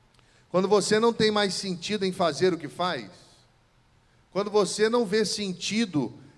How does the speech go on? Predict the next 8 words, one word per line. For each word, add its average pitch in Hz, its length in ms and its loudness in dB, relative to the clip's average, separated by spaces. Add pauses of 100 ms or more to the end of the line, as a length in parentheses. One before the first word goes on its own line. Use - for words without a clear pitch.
(160)
em 190 400 -4 (160)
simplesmente 196 1200 -4 (320)
viver 202 460 2
um 202 120 0
ciclo 165 800 -4 (400)
que 190 120 -6
vai 190 260 2
acontecendo 185 1040 -2